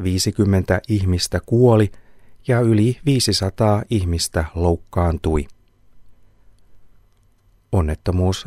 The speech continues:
tapahtui Buenos Airesin kaupungissa keskiviikkona.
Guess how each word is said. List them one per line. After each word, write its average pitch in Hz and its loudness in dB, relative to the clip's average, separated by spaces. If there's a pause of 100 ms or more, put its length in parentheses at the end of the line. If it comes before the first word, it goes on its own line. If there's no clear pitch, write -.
tapahtui 104 0 (100)
Buenos 90 0
Airesin 113 0
kaupungissa 95 0 (160)
keskiviikkona. 82 -4